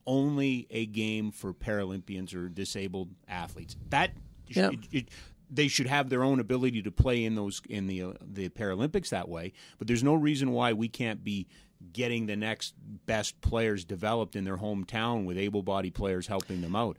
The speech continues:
Speaker 2: Yeah.
Speaker 1: It's a sport that could stand on its own. Wheelchair basketball, another
Speaker 2: Yeah.
Speaker 1: sport that
Speaker 2: Yeah.
Speaker 1: can stand on its own. There are plenty of them that we've gotta get past the stigma of, "Well, they're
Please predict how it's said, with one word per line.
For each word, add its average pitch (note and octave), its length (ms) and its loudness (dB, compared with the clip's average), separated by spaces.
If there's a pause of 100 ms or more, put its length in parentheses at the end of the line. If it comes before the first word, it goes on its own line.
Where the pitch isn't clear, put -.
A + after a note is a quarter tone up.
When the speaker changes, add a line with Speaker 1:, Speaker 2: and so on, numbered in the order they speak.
Speaker 2:
Yeah. D3 140 4
Speaker 1:
It's C3+ 140 6
a C#3 80 6
sport F#3 360 8
that B2+ 240 0
could A#2+ 160 2
stand B2 320 4
on A2 80 4
its G#2 140 0
own. C3+ 200 6
Wheelchair A#2 340 0
basketball, G#2+ 560 2
another A2 180 2
Speaker 2:
Yeah. F3+ 60 4
Speaker 1:
sport C3+ 400 0
that F3 60 4
Speaker 2:
Yeah. E3+ 60 4
Speaker 1:
can A#2+ 120 0
stand B2+ 360 0
on A#2 120 0
its - 100 -6
own. C3+ 160 0 (280)
There B2+ 120 6
are B2 140 8
plenty D3+ 600 0
of B2 220 2
them A#2 220 2
that A2+ 160 2 (420)
we've B2+ 160 2
gotta C3+ 180 4
get A2+ 120 0
past B2 320 4
the A2 80 -4
stigma B2 380 0
of, G#2 120 0
"Well, A2+ 260 6
they're A#2+ 220 2